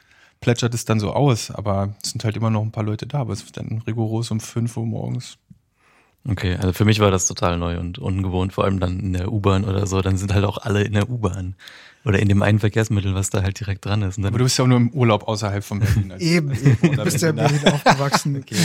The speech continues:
Speaker 2: ja.
Speaker 3: Berlin ist halt schon ein ganz krasse, bildet eine ganz krasse Ausnahme. Auch die ganze, wenn man sich immer so vorstellt, ja, U K, U K, U K, die haben gute Musikkultur, aber die haben eine scheiß Clubkultur, glaub ich. Also,
Speaker 1: Mhm.
Speaker 3: was ich zumindest gehört hab,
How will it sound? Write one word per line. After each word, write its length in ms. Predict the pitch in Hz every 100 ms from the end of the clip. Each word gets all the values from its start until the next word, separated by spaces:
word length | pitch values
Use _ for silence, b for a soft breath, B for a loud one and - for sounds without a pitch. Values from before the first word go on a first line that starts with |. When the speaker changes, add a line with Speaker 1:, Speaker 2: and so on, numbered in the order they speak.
| 139
Speaker 2:
ja. 340 | 101 104 104 - _
Speaker 3:
Berlin 200 | 147 156
ist 100 | 160
halt 120 | 151
schon 340 | - 151 143 139
ein 40 | 131
ganz 260 | 139 135
krasse, 380 | - 135 - 131 - - - 139
bildet 240 | 151 139 135
eine 120 | 120
ganz 220 | 127 -
krasse 280 | - 123 110
Ausnahme. 480 | 156 139 127 120 127
Auch 120 | 135
die 100 | -
ganze, 380 | 139 139 147 135 B B B
wenn 100 | - 127
man 60 |
sich 140 | 120 127
immer 160 | 131
so 80 | 120
vorstellt, 400 | - 139 - 127
ja, 80 | 127
U 140 | 127
K, 300 | 120 135 135 135
U 40 |
K, 260 | - 131 127
U 60 |
K, 280 | - 139 151
die 100 | 135
haben 280 | 123 127 127
gute 180 | - 127
Musikkultur, 800 | 127 131 - 151 - 156 160 180 B B B
aber 200 | - 123
die 120 | 123 123
haben 100 | 127
eine 80 |
scheiß 200 | 120 123 117
Clubkultur, 680 | 202 - 120 - 117 117
glaub 280 | 123 127 123
ich. 320 | 110 143 - _ -
Also, 220 | 123 117
Speaker 1:
Mhm. 40 |
Speaker 3:
was 100 | 113
ich 80 | 117
zumindest 300 | - 127 123
gehört 240 | - 123 127
hab, 200 | 127